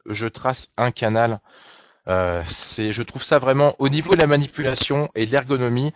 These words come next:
là, vous allez gagner énormément de temps. Euh, vous allez gagner énormément de temps, euh, pour vos analyses, on va dire, euh, discrétionnaires. D'accord ? Allez hop, je supprime,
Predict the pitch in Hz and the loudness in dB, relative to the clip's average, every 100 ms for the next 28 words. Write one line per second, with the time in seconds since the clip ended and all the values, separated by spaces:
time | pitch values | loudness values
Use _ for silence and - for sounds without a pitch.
0 | - - - - 120 156 131 123 123 120 | -10 -20 -18 -2 2 2 2 -2 -2 2
1 | 117 135 - 151 160 147 139 131 117 120 | 2 2 0 4 4 6 4 2 0 0
2 | 127 - _ _ _ _ _ _ _ _ | -2 -4 _ _ _ _ _ _ _ _
3 | _ _ _ _ - - - - 110 107 | _ _ _ _ -8 -8 -8 -2 2 2
4 | 101 120 120 117 123 - - 151 147 135 | 2 -2 0 0 0 -2 0 2 4 4
5 | 123 117 - 135 135 131 104 101 95 92 | 2 0 2 2 2 0 0 2 0 -2
6 | 90 90 87 85 120 110 113 127 127 117 | -4 -6 -10 -8 -8 -8 -8 -8 -8 -10
7 | - - - - 107 143 135 127 143 120 | -12 -20 -20 -8 0 2 2 2 0 0
8 | 107 101 127 113 101 95 92 107 - - | -2 -2 -2 -2 -2 -4 -4 -6 -4 -6
9 | 87 85 _ _ 110 - 175 - _ _ | -6 -8 _ _ -10 -6 -6 -8 _ _
10 | _ - _ _ _ _ - 151 165 - | _ -20 _ _ _ _ 2 4 4 2
11 | _ _ - 156 156 143 - 147 180 | _ _ -2 -2 -2 -4 -4 -2 -2